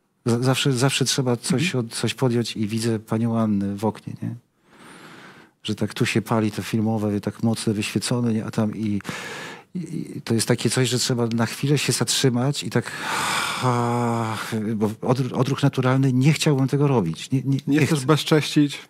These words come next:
Speaker 1: Nie, nie chcę. To
Speaker 3: Ojca.
Speaker 1: wielki
Speaker 3: Mhm.
Speaker 1: człowiek. No, wierzę w tego
Speaker 3: Mhm.
Speaker 1: człowieka, poznaję go od pół roku, nie? A z drugiej strony, kurde, chcę, żeby dobry film powstał, nie? Który nie skrzywdzi profesora, który po prostu, bo to było też,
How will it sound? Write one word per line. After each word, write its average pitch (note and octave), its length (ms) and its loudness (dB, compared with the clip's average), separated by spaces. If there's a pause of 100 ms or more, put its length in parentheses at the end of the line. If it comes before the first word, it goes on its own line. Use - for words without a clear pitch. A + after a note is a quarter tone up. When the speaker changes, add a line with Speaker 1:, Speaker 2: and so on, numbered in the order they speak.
(120)
Speaker 1:
Nie, F3+ 140 6
nie E3+ 140 6
chcę. A2 240 2
To B2 140 0
Speaker 3:
Ojca. C3 200 4
Speaker 1:
wielki D#3 180 6
Speaker 3:
Mhm. D#3 160 2
Speaker 1:
człowiek. G2+ 400 2
No, A2+ 120 0 (240)
wierzę B2 500 2
w - 40 -8
tego C3 160 0
Speaker 3:
Mhm. F#3+ 120 0
Speaker 1:
człowieka, C3 480 2
poznaję B2 480 2
go A#2+ 80 0
od A2+ 80 -2
pół C3 180 -2
roku, C3 240 2
nie? B2 200 4 (400)
A A#2 60 6
z A2 60 6
drugiej B2 260 2
strony, C3 340 2
kurde, C3 300 0
chcę, C#3+ 220 2
żeby C3+ 260 2
dobry C#3+ 240 2
film C#3 220 4
powstał, F2 440 -4
nie? B2+ 200 -2
Który C3+ 260 2
nie C3+ 120 6
skrzywdzi B2+ 420 4
profesora, B2 540 0
który C3 260 -2
po B2+ 100 -2
prostu, B2+ 460 0 (460)
bo A3+ 60 4
to C3 100 4
było C3 140 6
też, C#3 300 2